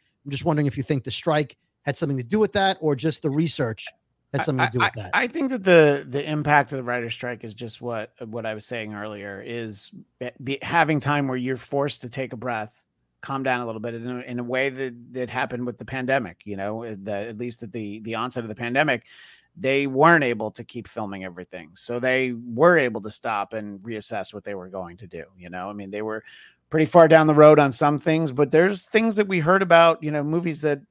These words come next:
Speaker 2: seem like they're never gonna happen. Uh, so, yeah, I think that w-, at least as fans, as consumers of, of these various shows and movies, we can hope it translates, be, having five months to kind of put everything on pause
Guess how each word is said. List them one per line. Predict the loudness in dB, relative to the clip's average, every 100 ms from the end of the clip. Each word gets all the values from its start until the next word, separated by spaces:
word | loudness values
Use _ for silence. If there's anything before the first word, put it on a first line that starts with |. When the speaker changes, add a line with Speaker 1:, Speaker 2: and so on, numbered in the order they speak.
| _
Speaker 2:
seem | -12 -8 -4
like | -4 -4
they're | -4
never | -4 -4
gonna | -8
happen. | -6 -6 -6 -10 -14 _ _ _ _ -10
Uh, | -6 -6
so, | -6 -2 -2
yeah, | 2 0 2
I | 0
think | -2 -6 -6 -6 -12 _ _ _ -10
that | 0 4 4 2 -6 _ _ _ _ _ _ _ _ -18
w-, | -10 -8 -4
at | -4
least | -4 -6 -6
as | -10
fans, | -8 -6 -4 -4 -6 -10
as | -12 -12
consumers | -12 -12 -6 -2 -2 -2
of, | -4 -6 -6
of | -6 -6 -12 -20
these | -10 -6 -6 -8 -14 -20 _ _ -20
various | -6 -4 -4 -6 -8
shows | -6 -4 -4 -6
and | -8
movies, | -8 -6 -6 -8 -10 _ _ _
we | -4 0
can | 0
hope | 2 6 6 4
it | -2
translates, | -4 -4 -2 -2 -2 -4 -4 -8
be, | -6
having | -4 2 2 2 -2
five | 0 0 0
months | -8 -10 -12
to | -14
kind | -10 -10
of | -8
put | -10
everything | -8 -10 -12 -14 -12
on | -12 -12
pause | -8 -8 -10